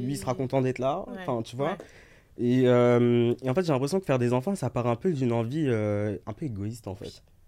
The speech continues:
Speaker 2: Pas
Speaker 1: Tu
Speaker 2: qu'un
Speaker 1: vois.
Speaker 2: peu, hein. <laughs>
Speaker 1: Ouais. Et, et, et je me dis, euh, enfin, ok, c'est cool, moi, je suis là, autant en faire quelque chose de positif,
Speaker 2: Mhm.
Speaker 1: mais quelqu'un qui n'est pas là,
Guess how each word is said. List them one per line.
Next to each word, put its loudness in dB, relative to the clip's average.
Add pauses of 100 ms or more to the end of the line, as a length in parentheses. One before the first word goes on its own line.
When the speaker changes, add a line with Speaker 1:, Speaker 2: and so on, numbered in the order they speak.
(140)
Speaker 2:
Pas -14
Speaker 1:
Tu -12
Speaker 2:
qu'un -4
Speaker 1:
vois. -2
Speaker 2:
peu, -14
hein. -10 (100)
<laughs> -20
Speaker 1:
Ouais. 4 (320)
Et, 4
et, 2
et 0
je 0
me 4
dis, 0
euh, 6
enfin, 0
ok, 0
c'est -4
cool, -2
moi, 4
je -4
suis -6
là, 2
autant -2
en 0
faire -6
quelque -8
chose -6
de -4
positif, -6
Speaker 2:
Mhm. -2
Speaker 1:
mais 0
quelqu'un -2
qui -8
n'est 0
pas 0
là, -2